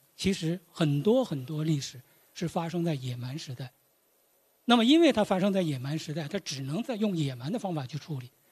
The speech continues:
那么如果今天还在用那样一种方法来处理，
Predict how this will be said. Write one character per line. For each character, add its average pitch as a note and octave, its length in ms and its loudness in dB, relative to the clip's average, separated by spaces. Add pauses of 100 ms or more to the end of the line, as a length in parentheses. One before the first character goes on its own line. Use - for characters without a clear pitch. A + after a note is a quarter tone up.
(420)
那 B3+ 100 0
么 A3 120 2
如 A3+ 120 2
果 B3 100 0
今 D#4 300 2
天 C4 320 2
还 E3+ 360 -2
在 C#4 160 2
用 G3 260 2
那 G3+ 80 2
样 F3+ 160 0
一 D#3 60 -4
种 C#3+ 100 -4
方 D#3 200 -6
法 C#3+ 160 -6
来 C#3 100 -6
处 D3+ 180 -8
理， B2 100 -8